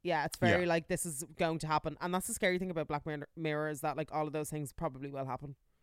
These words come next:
Speaker 2: I think they're happening now.
Speaker 1: They're happening now. Sure, look at us.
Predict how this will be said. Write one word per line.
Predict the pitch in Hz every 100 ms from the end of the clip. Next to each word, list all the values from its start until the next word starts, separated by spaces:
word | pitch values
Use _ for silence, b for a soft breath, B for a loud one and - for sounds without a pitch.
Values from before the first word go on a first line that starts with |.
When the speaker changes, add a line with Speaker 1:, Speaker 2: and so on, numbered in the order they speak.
| _ _ _ _ _ _ _ _ b b b -
Speaker 2:
I | 113
think | 175
they're | 202
happening | 147 139 101 80
now. | 87 117 80 85 _ 202
Speaker 1:
They're | 254 285
happening | 233 220 220
now. | 220 220 208 _ _ _ _ _
Sure, | - 254
look | -
at | 262
us. | - -